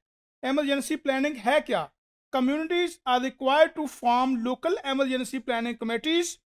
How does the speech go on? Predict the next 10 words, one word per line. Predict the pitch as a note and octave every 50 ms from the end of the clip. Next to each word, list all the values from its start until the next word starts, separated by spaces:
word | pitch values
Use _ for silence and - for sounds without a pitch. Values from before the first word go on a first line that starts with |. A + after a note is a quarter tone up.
| _ _ _ _ _
and | - C4 C#4 C4+
states | - - - D4 C#4+ D#4 E4 - -
are | D#4+ C#4 C4
required | B3+ C4 - C4+ B3+ C4 C4+ C#4+ D4 C#4+
to | - C#4+
form | - - A#3+ B3 B3+ C4
state | B3 - - C#4 C4 C4+ C4+
emergency | C#4 C4+ C4 C4 B3+ B3+ B3 A#3+ - B3+ B3
response | B3 - - - B3+ B3 C4 C4+ B3+ -
commission। | - C4 C4 B3 - G#3+ F#3 D#3